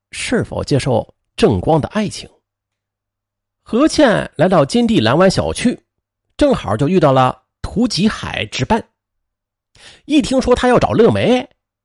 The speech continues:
哎，涂吉海啊，就很热情的把他带到了乐梅的租住地。接着啊，何倩跟乐梅聊了一个多小时，何倩才小心翼翼地转入正题。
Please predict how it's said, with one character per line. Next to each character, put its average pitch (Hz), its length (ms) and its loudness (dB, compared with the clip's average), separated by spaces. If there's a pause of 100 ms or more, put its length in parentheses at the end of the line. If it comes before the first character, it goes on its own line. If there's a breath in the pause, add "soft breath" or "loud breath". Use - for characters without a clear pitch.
(300)
哎， 139 160 -4
涂 156 140 -2
吉 156 120 0
海 117 140 -2
啊， 135 260 -6
就 165 120 -2
很 131 100 0
热 190 160 4
情 147 260 -2
的 - 260 -2 (120)
把 113 100 0
他 127 120 0
带 190 200 0
到 131 120 0
了 127 100 2
乐 190 180 2
梅 127 140 0
的 143 380 2 (120)
租 226 160 0
住 208 140 2
地。 240 180 -4 (2500 soft breath)
接 202 160 6
着 190 100 6
啊， 156 280 -2 (560)
何 185 160 4
倩 185 320 2
跟 202 200 2
乐 175 160 4
梅 135 260 2 (160)
聊 120 240 0
了 139 140 4
一 123 200 -2
个 254 120 4
多 135 100 2
小 98 160 -2
时， - 240 -12 (960)
何 131 160 0
倩 127 460 -2
才 139 120 -2
小 98 240 -2
心 170 200 0
翼 240 240 -2
翼 151 80 0
地 98 340 -6 (140)
转 101 180 0
入 113 140 0
正 123 180 -2
题。 170 320 -8